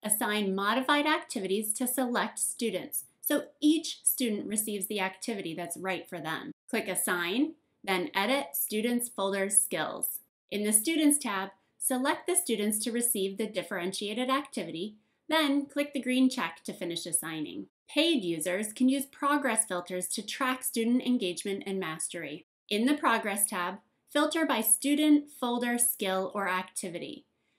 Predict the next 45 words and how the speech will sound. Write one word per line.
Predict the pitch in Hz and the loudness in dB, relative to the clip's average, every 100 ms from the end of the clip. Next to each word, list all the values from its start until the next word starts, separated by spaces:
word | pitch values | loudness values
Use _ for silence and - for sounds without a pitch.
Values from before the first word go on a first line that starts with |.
| _ | _
This | 285 - | 2 2
helps | 285 220 - | 2 0 0
you | 214 | -2
identify | 196 196 190 196 208 | -2 0 -2 0 0
students | 220 - 190 190 190 | 0 -2 -2 -2 -2
that | 196 190 | -4 -2
need | 185 175 | -2 -2
more | 202 262 | -2 0
support | - 294 214 165 - - | 0 0 0 -4 -4 -4
and | 262 277 | 4 6
make | 302 | 6
a | 302 | 0
plan | - 330 208 208 | -2 0 0 -2
to | 220 | -4
help | 226 254 | -4 -4
them | 254 240 | -2 0
be | 240 | 0
successful. | - 247 262 262 - - - - _ | -2 -2 -2 -2 -6 -10 -16 -20 _
Sometimes | - - 247 269 254 175 170 | 0 4 8 8 6 0 -2
you | 190 | 0
need | 185 180 | 0 0
to | - | -2
keep | 208 196 | -6 -2
assessments | 185 - 214 - 254 254 - | 0 2 0 0 2 2 2
or | 208 | -2
examples | 196 185 196 180 190 262 254 | -2 -2 -2 -2 -2 -2 0
of | 220 | 0
student | - 214 208 | 0 0 -2
learning | 190 196 220 226 | -2 0 0 -2
for | 196 | -2
documentation. | 180 185 196 190 185 180 170 - 202 - _ _ _ _ _ _ - | -4 -6 -4 -4 -4 -6 -8 -8 -10 -18 _ _ _ _ _ _ -4
Paid | 311 330 254 | 0 2 2
users | 208 170 190 214 - | 0 0 -2 -2 -2
can | 269 | 0
also | 277 277 | 0 0
use | 269 240 226 | 0 0 -2
the | 226 | -6
private | - 269 285 311 311 | -4 -2 0 0 0
teacher | 220 220 226 | -4 -4 -4
folder | 202 180 185 | -4 -4 -4
to | 180 208 | -6 -6
keep | - 269 | -4 -2
assessments | 285 285 196 - 208 196 | 0 -2 -2 -4 -4 -4
and | 202 185 | -4 -4
documentation | 175 - 208 214 214 180 196 | -4 -4 -4 -4 -4 -6 -6